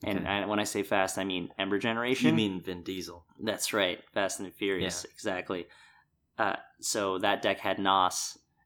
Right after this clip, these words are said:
Speaker 2: Yeah.
Speaker 1: and it was, you know, Paul Walker style.
Speaker 2: Did it blow
Speaker 1: Popping
Speaker 2: too
Speaker 1: it
Speaker 2: early,
Speaker 1: too
Speaker 2: though?
Speaker 1: early.
Speaker 2: Yeah.
Speaker 1: Yeah,
Speaker 2: Oh, I hate it
Speaker 1: exactly.
Speaker 2: when that happens.
Speaker 1: Yeah, rest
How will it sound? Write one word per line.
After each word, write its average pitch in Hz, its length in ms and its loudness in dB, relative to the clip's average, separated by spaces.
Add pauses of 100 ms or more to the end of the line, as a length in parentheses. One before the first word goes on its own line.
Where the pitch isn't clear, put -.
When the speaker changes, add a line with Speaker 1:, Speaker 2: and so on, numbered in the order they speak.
(120)
Speaker 2:
Yeah. 101 160 4
Speaker 1:
and 90 400 0 (560)
it 98 80 0
was, 90 680 -4 (180)
you 101 100 -6
know, 90 140 -2
Paul 98 260 2
Walker 92 320 2
style. 90 460 0 (160)
Speaker 2:
Did 98 100 -2
it 95 80 -4
blow 104 140 2
Speaker 1:
Popping 120 220 10
Speaker 2:
too 104 80 4
Speaker 1:
it 107 40 6
Speaker 2:
early, 110 140 4
Speaker 1:
too 117 80 6
Speaker 2:
though? 127 220 12
Speaker 1:
early. 135 320 8
Speaker 2:
Yeah. 107 260 10
Speaker 1:
Yeah, 113 220 12 (360)
Speaker 2:
Oh, - 80 12
I 120 220 12
hate - 20 4
it 127 240 8 (120)
Speaker 1:
exactly. 139 80 10
Speaker 2:
when 120 100 4
that 120 160 4
happens. 107 420 4
Speaker 1:
Yeah, 98 280 2
rest 101 280 -2